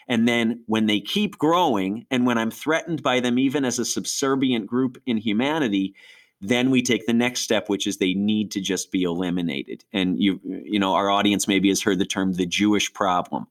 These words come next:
What does that mean? The idea is everything negative happening in society is ultimately tied to the Jewish people,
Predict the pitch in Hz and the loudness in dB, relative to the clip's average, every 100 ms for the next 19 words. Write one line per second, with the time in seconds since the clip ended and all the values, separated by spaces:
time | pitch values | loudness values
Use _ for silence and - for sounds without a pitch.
0 | _ - - 110 107 110 92 107 82 78 | _ -8 0 0 2 0 0 0 -2 0
1 | 95 104 107 135 107 107 98 - - - | 0 2 4 4 4 2 0 -8 -10 -2
2 | 143 170 170 156 139 123 127 127 123 120 | 0 2 2 2 4 4 4 2 0 2
3 | 110 107 117 110 101 - 104 - 104 107 | 0 0 0 0 0 -2 -4 0 2 2
4 | 101 95 90 98 101 104 95 95 - 107 | 2 0 0 -2 -2 -4 -2 -4 -2 0
5 | 98 95 101 90 85 98 98 - - 113 | 0 0 -2 -4 -2 0 0 -2 0 0
6 | - 87 | 0 -4